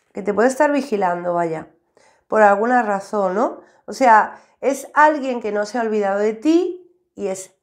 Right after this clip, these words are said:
alguien que quiere o pretende regresar a tu vida. Fíjate qué curioso que se nos queda aquí de nuevo la carta del colgado, signo Piscis,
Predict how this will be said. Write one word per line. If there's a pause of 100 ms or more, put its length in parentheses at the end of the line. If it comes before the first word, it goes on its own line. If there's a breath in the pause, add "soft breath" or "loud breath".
(100)
alguien
que
quiere
o
pretende
regresar
a
tu
vida. (640 loud breath)
Fíjate
qué
curioso
que
se
nos
queda
aquí
de
nuevo
la
carta
del
colgado,
signo
Piscis,